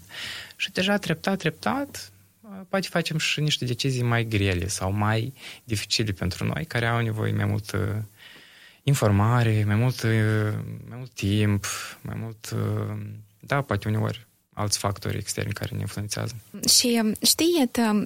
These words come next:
Speaker 2: tot despre mituri, dacă suntem aici, cum ai spus tu, cum funcționează, aceste organizații, nu organizații, dar, companii care produc plastic, da? Și tot ei, cumva, încearcă să promoveze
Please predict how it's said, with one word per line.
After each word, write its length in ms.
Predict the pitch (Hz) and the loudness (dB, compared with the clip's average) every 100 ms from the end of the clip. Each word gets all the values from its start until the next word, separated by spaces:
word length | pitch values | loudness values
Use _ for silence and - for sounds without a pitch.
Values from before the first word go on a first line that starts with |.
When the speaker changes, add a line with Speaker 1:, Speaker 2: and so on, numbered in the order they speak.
| - | -2
Speaker 2:
tot 180 | - 240 | 0 0
despre 420 | 202 226 220 - 208 | 2 2 2 4 6
mituri, 600 | 202 240 320 262 214 180 | 8 6 6 4 4 2
dacă 260 | 196 - | 0 2
suntem 460 | 208 226 220 214 196 | 2 4 4 4 2
aici, 400 | 190 226 311 - - - 220 220 | 4 2 2 -2 -2 0 2 2
cum 180 | 220 247 | 4 6
ai 440 | 247 233 226 220 220 | 6 6 4 4 4
spus 380 | - - 233 - | 4 4 4 4
tu, 200 | 226 220 | 2 2
cum 180 | 233 | 2
funcționează, 1120 | 233 233 220 214 208 220 220 214 196 196 190 208 _ - - - 202 202 190 | 2 4 4 4 4 4 6 4 4 2 2 -2 _ -20 -16 -6 -2 0 0
aceste 420 | 214 - 240 - | 2 2 2 2
organizații, 880 | 202 196 196 202 202 208 - 254 285 - | 4 4 4 4 4 4 4 2 0 2
nu 200 | 208 185 | 4 4
organizații, 720 | 185 180 190 208 277 269 240 | 4 2 4 4 4 4 2
dar, 240 | 220 220 214 208 208 202 - - - - 202 208 | 2 4 4 4 4 2 -2 -8 -4 2 2 6
companii 420 | 240 240 247 359 | 4 6 4 4
care 200 | 262 208 | 4 4
produc 340 | 214 202 214 | 4 4 2
plastic, 480 | - 208 294 - 226 | 4 4 4 0 0
da? 240 | 208 240 269 - | 2 2 0 0
Și 200 | - - | 2 4
tot 220 | 269 262 | 4 4
ei, 400 | 220 233 285 294 - - - | 4 6 4 2 -2 -8 -4
cumva, 420 | - 226 214 220 | 4 6 8 8
încearcă 380 | 220 220 254 254 - | 8 6 6 4 4
să 100 | 214 | 4
promoveze 1080 | - 208 208 220 233 240 208 196 190 190 | 6 6 6 8 8 8 6 6 6 4